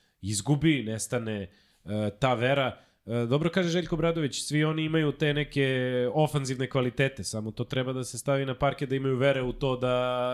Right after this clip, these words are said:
da, da njihovi ti ofanzivni kvaliteti dođu do izražaja.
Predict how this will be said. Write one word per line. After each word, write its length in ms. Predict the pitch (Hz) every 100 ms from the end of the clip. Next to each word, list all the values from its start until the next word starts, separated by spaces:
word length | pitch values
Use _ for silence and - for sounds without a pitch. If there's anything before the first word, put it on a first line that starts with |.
| 123
da, 460 | 123 123 123 120 - _ _ _
da 120 | 120
njihovi 440 | 123 135 151 135 131
ti 100 | 147
ofanzivni 460 | 135 139 127 135
kvaliteti 460 | - 131 117 135 127
dođu 260 | 127 123
do 80 | 117
izražaja. 440 | 120 107 87 73